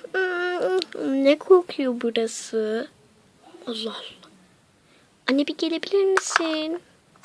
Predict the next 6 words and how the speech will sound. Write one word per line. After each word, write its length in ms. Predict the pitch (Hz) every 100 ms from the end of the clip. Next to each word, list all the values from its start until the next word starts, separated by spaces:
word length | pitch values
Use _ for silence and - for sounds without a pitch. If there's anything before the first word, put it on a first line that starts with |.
| - _ - - - - -
Gelirim, 460 | 269 269 294 285
gelirim 440 | 277 269 285 302 294
kızım. 380 | 269 277 277 285 - - - - _ _ - _ -
Bekle 340 | 285 - 330
biraz. 520 | 311 - - - - - -
Tamam. 640 | 311 302 294 294 294 320